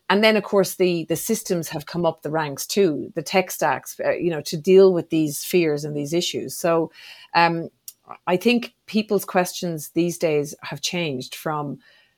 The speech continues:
how do I trust somebody to how do I integrate them successfully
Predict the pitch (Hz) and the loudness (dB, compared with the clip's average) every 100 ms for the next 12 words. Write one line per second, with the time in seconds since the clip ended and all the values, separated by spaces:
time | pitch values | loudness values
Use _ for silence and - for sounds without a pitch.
0 | _ 185 190 180 160 - 190 190 190 - | _ 2 4 4 0 -2 0 0 -2 -8
1 | - 147 139 127 113 160 _ _ _ _ | -6 -6 -6 -8 -8 -8 _ _ _ _
2 | _ - 175 151 185 185 175 156 - 175 | _ -2 -2 4 4 6 4 2 -2 -4
3 | 196 180 160 151 156 151 - 147 - - | -4 -4 -4 -2 -4 -4 -6 -10 -10 -4
4 | 190 - - 151 139 147 196 | -4 -6 -8 -6 -4 -4 -6